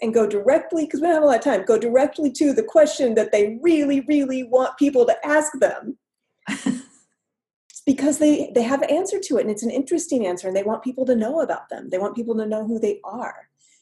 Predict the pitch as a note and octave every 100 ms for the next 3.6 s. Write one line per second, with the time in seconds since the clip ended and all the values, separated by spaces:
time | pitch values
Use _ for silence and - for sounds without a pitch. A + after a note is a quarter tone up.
0 | _ - B3 G#3+ - - - D#4+ C#4+ A3+
1 | C4+ A3+ - A3 G3 E3+ F#3 F3+ E3+ F#3
2 | B3+ F3+ E3+ F3+ F3+ E3+ E3 E3 G3 A3+
3 | _ _ _ F#3 E3+ E3